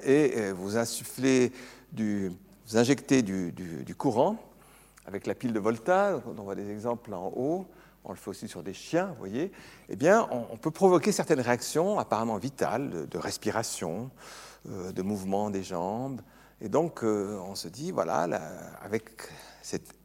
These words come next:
situation expérimentale, au fond, on a moyen de réfléchir à ce que c'est que la vie, la douleur, euh, le mouvement, le, le système nerveux en général. Donc, bref épisode dans l'histoire de la physiologie, mais tout à fait crucial et important,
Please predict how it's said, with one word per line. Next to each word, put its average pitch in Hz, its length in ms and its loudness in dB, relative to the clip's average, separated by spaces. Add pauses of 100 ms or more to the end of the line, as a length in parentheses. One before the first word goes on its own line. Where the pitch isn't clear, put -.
(220)
situation - 440 0
expérimentale, 147 760 4
au 117 40 4
fond, 196 320 2
on 123 120 2
a 139 180 8 (400)
moyen 147 360 6
de 143 80 6
réfléchir 117 420 2
à 151 40 2
ce - 60 -4
que 123 60 -4
c'est 123 120 -2
que 117 100 -2
la 98 80 8
vie, 147 320 0
la 127 120 4
douleur, 120 680 4 (360)
euh, 110 140 -2
le 107 120 2
mouvement, 123 880 0
le, 95 340 -8
le 101 80 -10
système 127 340 -2
nerveux 113 220 -2
en 107 80 -6
général. - 340 -12 (540)
Donc, - 240 -6
bref 160 320 6
épisode 151 520 8
dans 120 120 6
l'histoire 123 240 2
de 113 40 2
la - 60 -4
physiologie, 139 340 2
mais 151 120 2
tout 180 180 -6
à 180 80 10
fait 131 120 8
crucial 160 600 4 (400)
et 156 80 10
important, 185 580 6